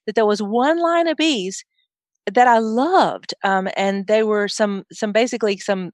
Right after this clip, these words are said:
old, you know, Appalachian line of bees that had been here a long time, and someone had given me some. Um, they showed signs of the E F B. And,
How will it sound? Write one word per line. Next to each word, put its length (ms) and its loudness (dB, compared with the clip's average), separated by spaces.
old, 280 0
you 80 -2
know, 200 -2
Appalachian 800 0
line 360 2
of 140 -4
bees 400 -6
that 160 2
had 140 -6
been 160 -4
here 180 -2
a 100 0
long 180 -2
time, 260 -2
and 120 -10
someone 240 -6
had 100 -10
given 300 -4
me 120 -6
some. 240 -4
Um, 240 0
they 680 0
showed 340 0
signs 300 0
of 100 -6
the 200 -6
E 60 -2
F 200 -6
B. 340 -8
And, 260 0